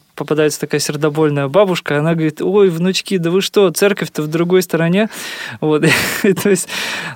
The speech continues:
на что мы скажем, что мы вообще не в церковь, в банк. Она говорит: «А, ой, а, а чё вы, чё вы там делать?» Вот, а другой, э, случай был со мной, э, ну, здесь просто иначе, с-, иначе как с юмором, конечно, не будешь реагировать, потому что это, ну, реально смешно.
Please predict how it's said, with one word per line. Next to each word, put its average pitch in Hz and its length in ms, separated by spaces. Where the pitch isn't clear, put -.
на 165 140
что 180 180
мы 175 100
скажем, 170 220
что 165 160
мы 165 160
вообще 165 240
не 160 100
в 151 60
церковь, 165 380
в 147 120
банк. 190 420
Она 147 340
говорит: 143 220
«А, 156 320
ой, 151 360
а, 139 240
а 156 180
чё 185 260
вы, 139 320
чё 165 240
вы 143 260
там 143 240
делать?» 143 400
Вот, 151 260
а 156 200
другой, 170 580
э, 170 220
случай 180 380
был 160 200
со 170 160
мной, 165 420
э, 151 500
ну, 180 260
здесь 185 460
просто 180 440
иначе, 175 580
с-, - 320
иначе 170 300
как - 180
с - 100
юмором, 180 380
конечно, 151 300
не 156 40
будешь 202 300
реагировать, 151 480
потому 160 220
что - 140
это, 151 380
ну, 151 220
реально 160 300
смешно. 156 540